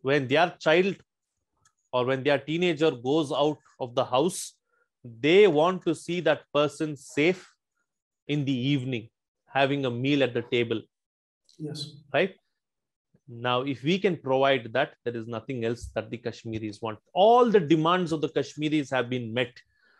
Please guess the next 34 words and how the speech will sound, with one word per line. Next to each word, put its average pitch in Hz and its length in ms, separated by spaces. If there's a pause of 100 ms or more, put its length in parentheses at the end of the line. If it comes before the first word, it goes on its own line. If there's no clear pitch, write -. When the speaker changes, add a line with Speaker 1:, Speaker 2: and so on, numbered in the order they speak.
(240)
Speaker 1:
The 127 100
last 147 420
two 185 120
demands 156 420
that 147 160
were 151 140
to 147 120
be 143 120
met 139 280
was, 139 160
of 123 160
course, 135 180
this 127 180
whole 139 220
issue 135 300
of, 120 260
uh, 113 840
um, 107 480 (640)
connectivity 143 640
and 123 100
internet 127 420
services. 120 720 (100)
That 131 240
also 135 240
was 120 240
dealt 120 280
with. 123 160 (440)
The 143 160
only 180 320
other 175 180
thing 175 240
that 151 180
is 135 140
remaining 160 600